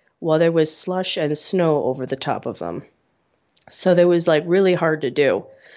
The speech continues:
But I just thought, "Really? I have to do this 'cause I don't know how many people are coming to my birthday party? One person?" <laughs> So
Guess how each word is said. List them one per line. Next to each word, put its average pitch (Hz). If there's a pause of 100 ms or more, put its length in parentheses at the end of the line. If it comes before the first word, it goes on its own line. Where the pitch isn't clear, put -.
(540)
But 170
I 185
just 202
thought, 156
"Really? 214 (320)
I 165
have 202
to 185
do 185
this 208
'cause 185
I 160
don't 190
know 214
how 208
many 202
people 214
are 208
coming 208
to 190
my 151
birthday 208
party? 294
One 233
person?" 320 (140)
<laughs> - (160)
So 233